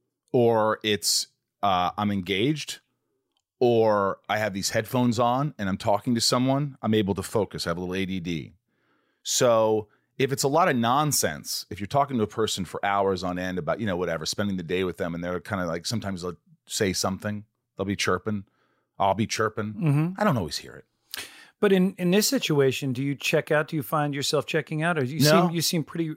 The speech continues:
Speaker 2: on top of it?
Speaker 1: No, I'm
Speaker 2: On
Speaker 1: pretty
Speaker 2: point.
Speaker 1: on top of it. I'm, I'm
Speaker 2: <clears throat>
Speaker 1: on point for the most part. I like, I, I, you're, you're engaging. I have these head, like I said, I put the headphones. Don't you feel now that you put the cans on, you feel a little more like you're engaged?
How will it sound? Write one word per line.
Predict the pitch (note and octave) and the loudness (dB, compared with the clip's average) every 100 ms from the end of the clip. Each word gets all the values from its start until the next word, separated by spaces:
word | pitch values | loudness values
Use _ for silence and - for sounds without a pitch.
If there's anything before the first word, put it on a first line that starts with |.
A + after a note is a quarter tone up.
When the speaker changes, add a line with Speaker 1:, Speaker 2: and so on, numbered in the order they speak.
| - | -6
Speaker 2:
on | C#3 | -4
top | C3 D#3 D#3+ | -2 0 -2
of | A2 | -2
it? | A#2 | 2
Speaker 1:
No, | C3+ C3 | 4 6
I'm | B2+ C3 | 6 4
Speaker 2:
On | D#3 | 2
Speaker 1:
pretty | C#3+ B2 | 4 4
Speaker 2:
point. | F#3 | 4
Speaker 1:
on | A2+ | 4
top | G#2+ | 2
of | G2 | 0
it. | |
I'm, | A2+ A#2+ | -2 -2
I'm | A2 A#2 | 0 2
Speaker 2:
<clears throat> | - | 2
Speaker 1:
on | G#2 | 0
point | G2 F#2 D#2 | -6 -8 -8
for | E2+ | -10
the | |
most | E2 D#2+ - | -10 -10 -8
part. | E2 D2+ | -4 0
I | |
like, | A2+ A#2+ | 0 2
I, | C#3 | 2
I, | B2 B2+ | 2 0
you're, | A#2 B2+ B2+ | 0 2 2
you're | G3+ C3 | 2 2
engaging. | B2 B2+ A#2 F#2 F2 - _ _ _ _ | 2 2 2 0 -6 -14 _ _ _ _
I | G#2+ | -2
have | B2 | 0
these | B2 G#2+ | 0 2
head, | B2 G2+ | 0 0
like | A2+ | -2
I | A2 | -2
said, | - F#2 | 0 -2
I | |
put | E2 - | -2 -8
the | F#2+ | -6
headphones. | G2 F#2 - _ | -6 -6 -10 _
Don't | E3 E3 | -2 0
you | E3 | -2
feel | - C3+ | -2 0
now | A#2+ G2+ | 2 0
that | G2+ F2+ | -2 -6
you | |
put | F#2+ G#2 | -8 -10
the | - | -10
cans | - F2+ F2+ F2 | -8 -6 -6 -6
on, | F2+ F2 E2+ _ _ - | -8 -8 -12 _ _ -8
you | G2 | -6
feel | - G#2+ | 0 2
a | |
little | G2+ G2 | 2 0
more | F#2 | -2
like | F2 E2+ | -2 -4
you're | F#2 | -6
engaged? | E2+ D#2+ D#2+ E2 D#2+ - | -8 -4 -4 -4 -8 -18